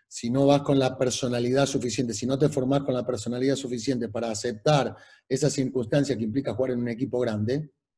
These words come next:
y a mí me tocó trabajar en el Barça, me tocó trabajar en Boca y me tocó trabajar ahora en el Shakhtar. Son equipos grandes que no te dan una segunda posibilidad. Una vez que la pelota se mueve,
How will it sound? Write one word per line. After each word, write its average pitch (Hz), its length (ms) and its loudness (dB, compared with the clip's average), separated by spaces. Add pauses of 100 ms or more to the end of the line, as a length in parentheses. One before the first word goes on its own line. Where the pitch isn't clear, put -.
(140)
y 104 120 -8
a 107 60 -2
mí 120 100 -2
me 120 100 -2
tocó 113 240 -6
trabajar 113 440 -4
en 113 100 0
el 113 80 -2
Barça, 147 540 0
me 107 100 -4
tocó 107 260 -6
trabajar 113 400 -6
en 110 100 -2
Boca 147 220 -2
y - 20 -4
me 110 120 -8
tocó 110 260 -10
trabajar 110 320 -10
ahora 113 160 -4
en 110 60 -8
el 110 80 -6
Shakhtar. 107 340 -8 (300)
Son 131 160 -6
equipos 131 280 0
grandes 147 300 2
que 117 80 -6
no 127 160 -2
te 127 100 0
dan 170 200 4
una 127 160 2
segunda 110 340 -2
posibilidad. 107 460 -4 (540)
Una 139 180 0
vez 151 100 4
que 147 100 2
la 135 140 2
pelota 151 260 4
se 143 140 0
mueve, 170 460 4